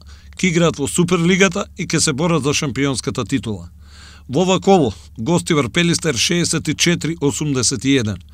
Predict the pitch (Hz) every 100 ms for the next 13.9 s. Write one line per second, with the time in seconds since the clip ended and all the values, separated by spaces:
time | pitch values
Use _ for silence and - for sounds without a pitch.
0 | - - - - 160 139 156 147 170 180
1 | 170 165 - 175 170 139 170 160 131 170
2 | 160 135 165 143 165 147 - - 143 131
3 | - 165 113 104 - - - - - -
4 | 139 170 151 - 160 139 175 175 151 156
5 | 185 170 120 104 170 175 - 165 165 123
6 | 170 160 - - 151 127 170 135 120 -
7 | - - - - - - 156 175 156 156
8 | 110 185 175 208 175 - - 165 131 175
9 | 160 151 160 143 131 160 151 151 131 165
10 | 143 135 131 131 - 139 - - - -
11 | - - - - 190 185 175 180 170 170
12 | 151 165 156 185 - - 160 170 170 170
13 | 151 - 131 - 143 - 135 123 98